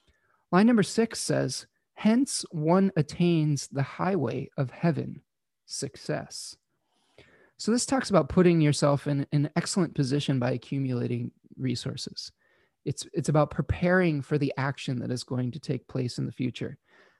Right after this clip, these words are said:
Sticking to your principles, sticking to your integrity. And if you do both of those things, the obstacles are gonna give, give way and be cleared from your path. And, and the,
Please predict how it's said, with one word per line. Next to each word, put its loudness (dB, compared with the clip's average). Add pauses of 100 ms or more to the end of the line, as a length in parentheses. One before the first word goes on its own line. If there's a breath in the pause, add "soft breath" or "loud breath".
(220 soft breath)
Sticking 2
to 4
your 4
principles, -4
sticking -2
to -2
your 0
integrity. 0 (320)
And 2
if -2
you 2
do 0
both 2
of -4
those 0
things, 2
the -6
obstacles -2
are 0
gonna -2
give, -4 (160)
give -2
way 2
and -2
be -2
cleared -2
from -4
your -6
path. -12
And, -4
and -2
the, -4